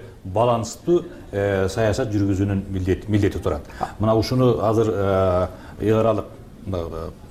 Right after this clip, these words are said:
бүгүн мен ушул, э, казак басылмаларын карап келдим. Э, Жээнбековдун Казакстанга карата мамиле, э, саясаты кандай болот экен? Кандай кадам менен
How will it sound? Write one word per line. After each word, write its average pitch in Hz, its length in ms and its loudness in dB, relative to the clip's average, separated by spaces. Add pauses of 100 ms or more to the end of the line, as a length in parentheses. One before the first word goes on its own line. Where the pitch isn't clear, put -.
бүгүн 101 160 2
мен 101 220 0
ушул, 95 240 -2
э, 92 240 -2
казак 113 280 0
басылмаларын 98 520 0
карап 101 200 0
келдим. 143 300 2 (480)
Э, 92 560 4 (880)
Жээнбековдун 139 640 2
Казакстанга 127 540 0
карата 113 300 2
мамиле, 110 400 4
э, 101 440 2
саясаты 131 480 2
кандай 127 320 2
болот 110 220 4
экен? 85 180 -4
Кандай 151 680 2
кадам 156 400 0
менен 147 220 0